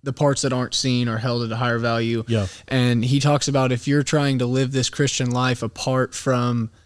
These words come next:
Speaker 1: the, the head, which is Jesus, which is the church, and if you're trying to live it apart from that, then y-, you have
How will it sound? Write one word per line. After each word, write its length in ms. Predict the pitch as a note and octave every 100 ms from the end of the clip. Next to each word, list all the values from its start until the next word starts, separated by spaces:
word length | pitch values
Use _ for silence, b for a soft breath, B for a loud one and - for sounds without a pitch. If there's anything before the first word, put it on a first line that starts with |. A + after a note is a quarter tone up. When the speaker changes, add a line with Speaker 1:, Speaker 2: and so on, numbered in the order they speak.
| b b b
Speaker 1:
the, 440 | C#3 B2 A2 G#2 - -
the 320 | - C#3 B2
head, 380 | C#3+ D3 A#2+ B2+
which 180 | B2+
is 120 | C3 B2
Jesus, 440 | B2+ A#2 A2+ -
which 160 | A#2 B2
is 120 | A#2
the 60 | B2
church, 400 | C3+ A#2 G2+ - -
and 320 | A#2+ A#2 A2 B B -
if 140 | C3
you're 100 | D#3
trying 280 | - E3 C#3
to 40 |
live 160 | C#3 D3
it 80 | B2
apart 340 | - D#3+ F3
from 200 | D3 B2+
that, 220 | B2 B2
then 440 | C3+ C3 B2+ A#2+ A2+ _ _ C#3
y-, 160 | C#3+
you 240 | - D3+ D3
have 580 | B2+ C3+ C3 B2 B2